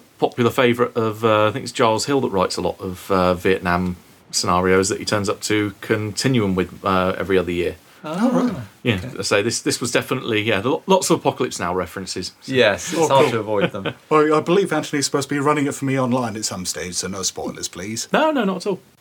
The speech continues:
Speaker 1: Managed to have the luck of the devil with the, uh, with the raffle as well.
Speaker 2: Oh my God, did you ever?
Speaker 1: Yeah.
Speaker 2: Well, actually, Matt,
Speaker 1: Ah.
Speaker 2: Matt, I have to tell you,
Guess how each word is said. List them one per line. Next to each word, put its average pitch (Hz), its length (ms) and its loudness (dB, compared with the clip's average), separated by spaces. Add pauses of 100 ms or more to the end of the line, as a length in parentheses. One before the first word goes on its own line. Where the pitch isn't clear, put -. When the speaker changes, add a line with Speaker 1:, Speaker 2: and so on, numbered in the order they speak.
(220)
Speaker 1:
Managed 135 240 -4
to 143 40 0
have 123 100 -2
the 143 60 2
luck 139 180 0
of 123 80 -6
the 127 60 2
devil 131 260 2
with 123 140 0
the, 127 100 0
uh, 139 320 0
with 127 240 -2
the 127 380 0 (160)
raffle 147 340 0
as 117 120 -2
well. 147 300 2 (180)
Speaker 2:
Oh 180 100 0
my 247 120 0
God, 180 220 2
did 139 160 -6
you 127 120 0
ever? 113 300 0
Speaker 1:
Yeah. 370 120 4
Speaker 2:
Well, - 200 4 (220)
actually, 311 320 2
Matt, 285 220 2
Speaker 1:
Ah. 370 160 4
Speaker 2:
Matt, 165 100 6
I 131 100 4
have 170 160 2
to - 80 -18
tell 185 220 0
you, 101 280 -2